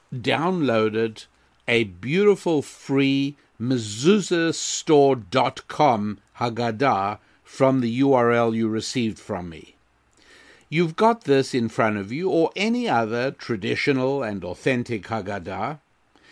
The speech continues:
and here's how to find your way about. Navigation in the Haggadah, which is the roadmap to the Seder experience. Navigation is made much easier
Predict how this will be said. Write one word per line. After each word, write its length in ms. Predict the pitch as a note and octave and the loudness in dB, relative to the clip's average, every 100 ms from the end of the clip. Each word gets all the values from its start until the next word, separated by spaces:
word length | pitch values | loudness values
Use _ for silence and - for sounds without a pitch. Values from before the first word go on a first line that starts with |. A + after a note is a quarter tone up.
| - - _ | -20 -20 _
and 220 | C3+ C3 C3 | -2 0 -2
here's 640 | - - A3+ A#3 A#3+ - | -8 -2 0 0 -4 -10
how 400 | - A2+ A#2+ B2 | -2 2 2 2
to 100 | A2+ | -4
find 520 | - C3+ B2 B2 A#2+ | -4 0 2 0 -2
your 200 | A2+ G#2+ | 0 0
way 240 | G#2+ G#2+ | 0 0
about. 640 | G#2 F2 F#2+ D#2+ - - - _ _ _ _ _ - _ _ - | -2 -4 -10 -10 -18 -20 -20 _ _ _ _ _ -20 _ _ -2
Navigation 1080 | C3 C3+ B2+ A2+ C3+ F#3+ G3 A3 G#3+ G#3+ - - | 2 4 2 0 2 2 0 -4 -4 -6 -4 2
in 320 | C#3+ D#3 D3 | 4 4 0
the 180 | C3+ A#2 | 0 0
Haggadah, 800 | A#2 A#2+ A2+ G#2+ A2+ G#2+ E2+ - _ - | 0 2 0 0 2 0 0 -8 _ -6
which 260 | A#2+ - | -4 0
is 200 | C3 G#2+ | 0 0
the 160 | G2+ A2+ | 0 0
roadmap 800 | G#2+ C3+ F3 D#3 A#2+ A#2 A#2+ - | 2 4 4 2 -2 -4 -4 -4
to 140 | - | -2
the 140 | A2+ G#2 | 0 -2
Seder 640 | - C3+ B2+ B2 A#2 A2+ - | -2 2 4 4 4 2 -2
experience. 1200 | G2+ - - A2 A#2+ F3 F#2+ A2 D#3+ - - - _ _ _ _ _ - | -10 -8 -6 0 2 2 0 -6 -12 -16 -20 -20 _ _ _ _ _ -6
Navigation 720 | A#2 A#2+ A#2+ F#3 G#3+ - E3 | -4 -2 2 2 2 -2 -2
is 160 | A#2+ | -2
made 280 | B2 B2 G2 | -2 -2 -2
much 280 | A#2+ F#3+ D#3+ | -4 -2 -2
easier 580 | E3 C3 G2+ F2+ F#2 | -2 -2 -6 -6 -8